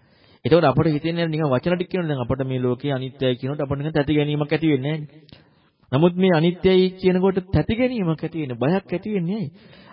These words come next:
අපි අපි තුලින් පුද්ගලිකව කල්පනා කරලා බැලුවොත් අපි සක්කාය දිට්ඨිය දුරු කරන ප්‍රතිපදාවක යොමු වෙලා නැතිනම්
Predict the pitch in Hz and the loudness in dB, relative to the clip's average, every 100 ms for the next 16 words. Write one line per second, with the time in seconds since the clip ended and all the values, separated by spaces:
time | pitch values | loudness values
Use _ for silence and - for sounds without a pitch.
0 | _ 131 135 247 233 170 233 247 240 214 | _ 0 2 4 4 4 2 2 0 2
1 | 196 185 226 233 214 196 202 226 220 208 | 0 2 0 4 4 4 2 2 0 0
2 | 202 175 175 202 208 202 196 170 165 196 | 2 2 4 4 4 2 0 -2 -2 -2
3 | 190 190 190 175 190 196 185 165 185 196 | -2 0 0 2 2 0 0 -2 -2 0
4 | 185 180 170 165 175 190 165 156 196 277 | 2 2 2 0 2 0 2 0 0 -2
5 | 117 | -4